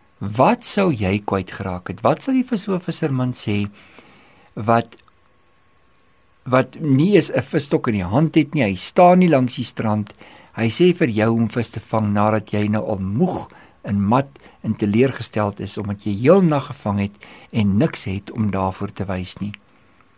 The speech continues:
Nou moet jy maar by jou hu-, huis instap. As iemand jou vra, "Waar was jy laas nag?" Sê, "Ek het heel dag vis gevang." Sê, "En hoe lyk die vis?" "Nee, niks gevang nie."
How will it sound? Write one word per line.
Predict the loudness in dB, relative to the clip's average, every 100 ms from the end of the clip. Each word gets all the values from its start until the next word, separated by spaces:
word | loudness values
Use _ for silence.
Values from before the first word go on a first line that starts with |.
| _ _
Nou | 4 6
moet | 6
jy | 6
maar | 6
by | 8
jou | 8
hu-, | 6 4 2 4
huis | 4 4
instap. | 2 4 2 0 0 _ -20 -20 _ -6
As |
iemand | 0 2
jou | 2
vra, | 4 4
"Waar | 6 6 6
was | 4
jy | 4
laas | 4 4 4
nag?" | 2 0 -2 -18 -20 -2
Sê, | 0
"Ek | 0
het | 0
heel | 4 6
dag | 4 2
vis | -4 -4
gevang." | -6 -8 -8 -6
Sê, | -4 -4 2
"En | 4 6 6
hoe | 6
lyk | 4
die | 2
vis?" | 0 2 0 0
"Nee, | -2 0
niks | 0 -2 -6 -10 -12 -16 -16
gevang | -12 -6 -4 -2
nie." | -2